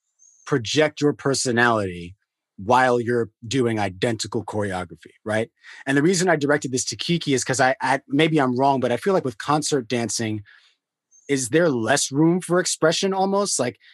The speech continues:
you're, it's, it, do you feel like you have to be more, you have to fall in line more when you're doing, like, when you're part of a, a big concert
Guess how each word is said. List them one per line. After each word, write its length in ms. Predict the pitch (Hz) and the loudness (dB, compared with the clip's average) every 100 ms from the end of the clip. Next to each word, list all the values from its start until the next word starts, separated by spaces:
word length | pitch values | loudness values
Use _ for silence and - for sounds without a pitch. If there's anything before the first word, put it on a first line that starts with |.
| _ | _
you're, 200 | 127 139 - | -2 -2 -2
it's, 300 | 131 - - | -4 -4 -4
it, 220 | 147 131 - _ _ _ - | -4 -4 -8 _ _ _ -6
do 100 | 139 | -2
you 200 | 147 135 | 0 -2
feel 260 | - 151 | 0 2
like 180 | 147 131 | 2 0
you 120 | 135 | -4
have 320 | 107 131 139 - | 2 2 2 0
to 100 | 127 | -4
be 220 | 135 135 | -2 0
more, 560 | 120 127 131 127 117 - _ _ _ _ _ _ _ _ _ - | 2 2 4 2 0 -8 _ _ _ _ _ _ _ _ _ 0
you 100 | 147 | 0
have 100 | 131 | 2
to 80 | 131 | -2
fall 360 | - 151 143 | 2 4 4
in 120 | 131 120 | 2 0
line 300 | 117 127 127 | 0 0 0
more 260 | 127 131 | 0 0
when 160 | 120 113 | -2 -4
you're 100 | 117 | -4
doing, 360 | 107 120 117 107 | -2 -4 -4 -4
like, 280 | 104 104 - | -4 -6 -10
when 140 | 113 110 | -10 -6
you're 80 | 113 | -6
part 260 | - 117 | -4 -4
of 120 | 110 98 | -4 -4
a, 400 | 101 95 92 101 - | -6 -6 -10 -14 -16
a 80 | 98 | -12
big 340 | 113 110 101 _ _ _ _ _ - | -6 -6 -6 _ _ _ _ _ -12
concert 600 | - 110 101 - 107 | -8 -6 -6 -6 -6